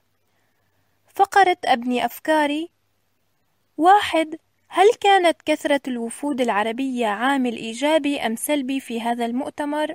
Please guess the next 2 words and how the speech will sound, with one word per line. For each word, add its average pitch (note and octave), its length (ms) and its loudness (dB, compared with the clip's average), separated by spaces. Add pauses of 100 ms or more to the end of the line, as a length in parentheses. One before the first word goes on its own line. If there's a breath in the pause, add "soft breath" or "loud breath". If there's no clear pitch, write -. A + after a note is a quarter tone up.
ولماذا؟ C#4 720 -2 (1600)
سلبي، E4 680 0